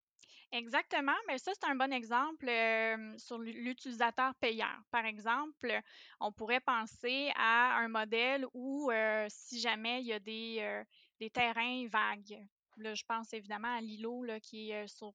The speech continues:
euh, euh, dans Saint-Roch, là, donc le très grand stationnement, ça, c'est un terrain vague qui n'est pas développé depuis plusieurs années. C'est un grand îlot de chaleur, donc ça a un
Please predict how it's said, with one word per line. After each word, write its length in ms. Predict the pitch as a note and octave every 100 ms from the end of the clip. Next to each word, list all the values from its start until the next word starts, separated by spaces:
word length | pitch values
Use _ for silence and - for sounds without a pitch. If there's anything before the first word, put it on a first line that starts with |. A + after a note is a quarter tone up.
| G#3+
euh, 460 | G#3 G#3 G3+ G3+ A3 - - - - _
euh, 400 | - - - - G#3+
dans 160 | G#3+
Saint-Roch, 500 | - A3 G3+ A#3+ -
là, 180 | A#3 A3+
donc 220 | A3 G#3
le 140 | G#3 G#3 _
très 200 | - A#3+
grand 220 | A#3 A#3+
stationnement, 760 | - A3+ G#3+ A3+ G#3+ A3 B3 C#4+
ça, 120 | -
c'est 140 | A#3+ A#3
un 80 |
terrain 380 | G#3+ A3 G#3+ G#3
vague 360 | G3+ A3+ A#3+ B3
qui 180 | - A#3
n'est 140 | A3 G#3
pas 160 | C4+
développé 500 | C4 A#3 A3 - B3+
depuis 320 | A#3+ G#3 A#3
plusieurs 640 | A3 - C4 A#3 B3 B3+ A3+
années. 400 | G#3 A3 C#4 E4 _ _ _
C'est 280 | - C#4 C4+
un 120 | A#3
grand 340 | A3 A#3 B3
îlot 180 | A3+ A#3
de 40 | -
chaleur, 580 | G#3+ G3+ G3+ C4 C#4+ G#3+
donc 280 | A#3 B3
ça 140 | - A3+
a 260 | A3 A3
un 100 | G#3